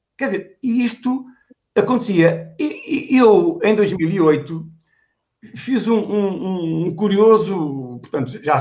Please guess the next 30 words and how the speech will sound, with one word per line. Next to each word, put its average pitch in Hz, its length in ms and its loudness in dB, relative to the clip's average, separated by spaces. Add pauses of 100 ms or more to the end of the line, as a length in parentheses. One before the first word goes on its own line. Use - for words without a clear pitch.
(120)
já 147 180 2
arredado, 214 760 -2 (480)
fiz 214 380 -2
um, 208 80 4
uma 190 400 2
análise 202 400 4
sobre 196 260 4
a 196 60 -4
equipa 202 240 -2
italiana 202 760 2 (120)
que - 60 -20
esteve 202 200 0
presente 180 260 -4
nos 185 120 -6
Jogos 190 200 2
Olímpicos 214 280 -6
de 160 40 -8
dois 185 140 -2
mil 202 160 -2
e 190 80 -2
oito 208 220 2
em 196 100 -2
Pequim. 120 420 -8 (1040)
E, 233 80 -2
e, - 260 -6 (140)
e, 190 1040 -4
e - 60 0
achei 254 180 2
interessantíssimo 226 720 0
isso. - 400 -4